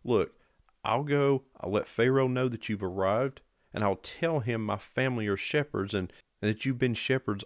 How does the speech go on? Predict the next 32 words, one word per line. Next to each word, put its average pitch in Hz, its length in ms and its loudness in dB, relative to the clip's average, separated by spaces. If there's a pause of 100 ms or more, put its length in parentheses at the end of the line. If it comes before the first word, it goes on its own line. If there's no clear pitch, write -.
all 113 180 2
your 104 160 -2
lives. 95 540 -4 (360)
And 113 140 -2
when 110 100 2
Pharaoh 135 560 2
calls 160 460 -2
for 101 260 -2
you, 90 280 -6 (240)
you 127 200 0
tell 151 300 -2
him 135 120 -2
the 117 80 -6
same 120 300 -2
thing, 110 420 -4 (160)
that - 180 -4
you've 120 120 -2
been 127 160 0
shepherds 123 460 -4
all 117 240 0
your 120 180 0
lives, 110 440 0 (180)
so - 140 -6
that 110 180 0
you 120 80 -4
may 120 140 -2
live 123 360 2
in 117 100 0
the - 200 -4
area 107 320 0
of 104 160 -6
Goshen, - 480 -2